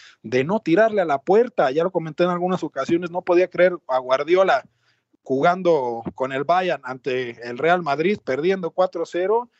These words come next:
y seguían tocando la pelotita, y esta selección de España que cae ante Marruecos, ahí ponen la atenuante, "No, pues es que llevó jóvenes y no sé qué". Pues que lleve a los de experiencia, caramba. Ya no, comentábamos en el corte cómo lo dijo Hugo Sánchez,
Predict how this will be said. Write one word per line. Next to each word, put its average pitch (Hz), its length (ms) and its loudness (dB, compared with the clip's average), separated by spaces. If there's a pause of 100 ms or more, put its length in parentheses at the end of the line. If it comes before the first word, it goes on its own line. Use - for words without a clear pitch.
(200)
y 131 80 -10
seguían 151 440 -2
tocando 151 380 -2
la 131 140 0
pelotita, 151 600 -2
y 131 120 -4
esta 151 180 -4
selección 147 540 -2
de 127 80 -6
España 160 580 -4 (440)
que 131 160 -6
cae 196 340 0
ante 127 320 -12
Marruecos, 175 640 0 (220)
ahí 226 380 0
ponen 202 260 0
la 170 80 2
atenuante, 180 580 -2
"No, 247 320 0
pues 190 140 -6
es 208 120 -8
que 202 140 0
llevó 180 300 2
jóvenes 196 640 0
y 165 60 -12
no 196 100 -8
sé 170 160 -6
qué". 208 220 2 (280)
Pues 208 200 2
que 247 100 0
lleve 320 220 2
a 247 60 4
los 214 160 2
de 214 60 -2
experiencia, 214 760 -2
caramba. 123 360 -4
Ya 170 140 2
no, 180 200 -8 (100)
comentábamos 139 520 -4
en 135 60 -10
el 135 160 -8
corte 175 340 2
cómo 160 220 -6
lo 139 100 -2
dijo 147 240 2
Hugo 143 240 0
Sánchez, 143 580 -2